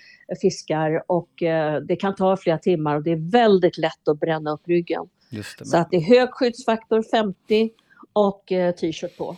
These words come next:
Speaker 2: Kan du förklara här lite om, om hemmarev, om man inte har snorklat förut i Maldiverna? Vad, vad innebär ett hemmarev kontra att, eh, snorkla var som helst?
Speaker 1: Ja, det innebär att så fort det finns en rev,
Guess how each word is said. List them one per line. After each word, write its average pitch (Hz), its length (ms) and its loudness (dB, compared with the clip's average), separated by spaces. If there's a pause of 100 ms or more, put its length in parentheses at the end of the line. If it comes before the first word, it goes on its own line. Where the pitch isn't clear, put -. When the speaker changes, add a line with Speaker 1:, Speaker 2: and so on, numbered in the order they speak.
(120)
Speaker 2:
Kan 185 140 -4
du - 40 -4
förklara 226 340 -2
här 127 160 -2
lite 127 280 -6
om, 139 220 -8
om 135 140 -2
hemmarev, 139 760 0
om 123 80 -4
man 120 80 -2
inte 120 140 -8
har 123 280 -8
snorklat 156 480 -6
förut 104 380 -2
i 104 40 -4
Maldiverna? 98 480 -6 (300)
Vad, 143 160 -10
vad 135 160 -6
innebär 143 220 -2
ett - 60 -10
hemmarev 131 640 -2 (480)
kontra 110 300 -8
att, - 320 -14
eh, 107 320 -10
snorkla 110 360 -6
var 107 80 -4
som 120 120 -6
helst? - 440 -8 (1700)
Speaker 1:
Ja, 240 180 6
det 262 80 4
innebär 247 560 6
att 226 160 4
så 277 140 4
fort - 480 2
det 269 240 6
finns 196 560 4
en 202 260 4
rev, 175 520 4